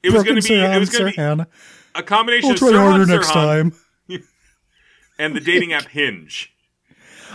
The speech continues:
Speaker 2: Oh, that's, that's good. I, let's pivot to that. That's better than mine. <laughs>
Speaker 1: Gary, you,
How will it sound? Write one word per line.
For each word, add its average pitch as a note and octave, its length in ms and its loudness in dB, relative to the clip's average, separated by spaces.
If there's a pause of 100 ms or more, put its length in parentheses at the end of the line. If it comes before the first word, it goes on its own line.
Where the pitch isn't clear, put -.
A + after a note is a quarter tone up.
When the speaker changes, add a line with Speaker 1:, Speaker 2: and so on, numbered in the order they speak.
(100)
Speaker 2:
Oh, A3+ 220 -2
that's, A#3+ 240 -4
that's A3+ 200 -8
good. D#3 260 -4
I, D#3 160 -6 (680)
let's - 180 -14
pivot F#3+ 300 0
to C3+ 60 -10
that. C#3+ 300 -4
That's C#3 220 -10 (120)
better C#3 300 -4
than B2 100 -8
mine. C3 320 -6
<laughs> - 1400 -20
Speaker 1:
Gary, B3 400 -2
you, C#4+ 120 -12